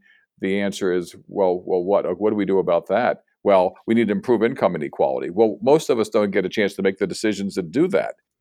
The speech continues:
So here we are finding ourselves, in some cases, paralyzed by our inability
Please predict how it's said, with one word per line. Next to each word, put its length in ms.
So 500
here 220
we 160
are 400
finding 340
ourselves, 720
in 100
some 180
cases, 320
paralyzed 800
by 300
our 200
inability 600